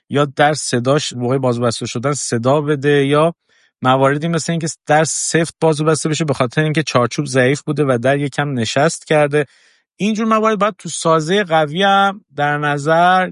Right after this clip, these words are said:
گرفت این کارو، که ما از سازهای سنگین برای همین استفاده می‌کنیم. از متعلقات مناسب سازه سنگین مثل لولای بلورینگ استفاده می‌کنیم که مثل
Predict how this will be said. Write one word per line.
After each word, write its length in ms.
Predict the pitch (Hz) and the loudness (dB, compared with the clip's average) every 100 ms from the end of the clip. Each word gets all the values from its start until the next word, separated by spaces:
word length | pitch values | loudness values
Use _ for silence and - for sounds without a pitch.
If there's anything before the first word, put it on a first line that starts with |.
| - - | -10 -4
گرفت 500 | 135 143 151 143 - | -2 0 0 -4 -8
این 180 | 113 110 | -8 -8
کارو، 480 | - 104 107 107 | -8 -6 -4 -4
که 200 | 107 - | -6 -6
ما 180 | 151 180 | -2 0
از 100 | 175 | 0
سازهای 360 | - 147 143 175 | 0 -2 0 -2
سنگین 540 | - 151 143 147 170 | -2 -4 -2 -2 -2
برای 220 | 147 147 | 0 0
همین 320 | 156 160 196 190 | 0 -2 0 0
استفاده 480 | - 175 175 175 | -2 -2 0 0
می‌کنیم. 420 | 180 160 175 175 170 _ _ _ | -2 -2 -2 -2 -6 _ _ _
از 220 | - 147 160 | -4 -2 -2
متعلقات 800 | 160 - 147 156 151 147 175 | -4 0 0 2 2 2 0
مناسب 480 | 196 196 185 - 175 | 0 2 2 0 -4
سازه 400 | 170 170 160 170 | 0 0 0 -2
سنگین 420 | 156 165 165 160 | -2 -4 -2 -4
مثل 240 | 160 - 165 | -4 -4 -2
لولای 360 | 160 151 156 | 0 2 2
بلورینگ 480 | 151 160 156 156 147 | 2 2 2 0 0
استفاده 460 | 151 - 139 147 147 | -4 -4 -2 -2 -2
می‌کنیم 280 | 139 151 147 | -4 -4 -4
که 80 | |
مثل 240 | 165 160 | -4 -2